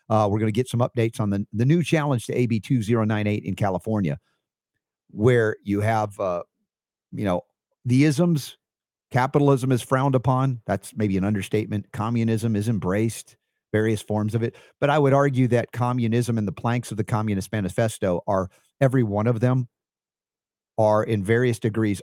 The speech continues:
already in full function within the United States at the federal level, much less at, at state levels.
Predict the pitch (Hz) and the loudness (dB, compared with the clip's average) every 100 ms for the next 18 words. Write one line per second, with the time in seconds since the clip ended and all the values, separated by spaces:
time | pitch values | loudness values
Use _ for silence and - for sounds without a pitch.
0 | - 110 113 117 107 101 98 - 92 85 | -2 2 2 4 2 0 -4 -4 -6 -6
1 | - _ 131 120 107 95 _ _ - 120 | -12 _ 2 2 2 -4 _ _ -2 0
2 | 131 - - - - _ _ _ _ _ | 0 -4 -8 -8 -12 _ _ _ _ _
3 | 107 110 110 107 98 95 - 98 - 110 | 0 2 2 2 0 -2 -2 -4 -2 -4
4 | 107 87 - 107 117 90 62 50 50 - | -6 -8 -4 -2 0 -2 -4 -8 -10 -6
5 | 92 - 85 80 - _ 85 - 85 98 | -6 -4 -4 -4 -8 _ -8 -4 -4 -4
6 | - - - - | -6 -10 -12 -20